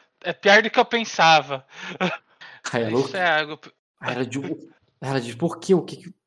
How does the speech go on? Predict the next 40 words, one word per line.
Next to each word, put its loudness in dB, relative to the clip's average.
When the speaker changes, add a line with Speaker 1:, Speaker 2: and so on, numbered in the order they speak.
Speaker 2:
que -16
que -18
você -4
fez, -4
menina? -4
Me -4
conta." -4
Tipo, -6
agora 0
só -10
tá -2
vocês -6
duas -4
ali. -6
Speaker 1:
Ah, -10
ela -6
provavelmente -8
vai -8
tentar, -4
ah, -6
me -20
casar -4
com -14
o -18
filho -18
dela. -10
Speaker 2:
Aí -8
ela -6
diz, -12
e -4
ela, 0
tu -14
vê -6
que -8
ela -4
regala -4
o -2
olho 0
na -4
hora. -6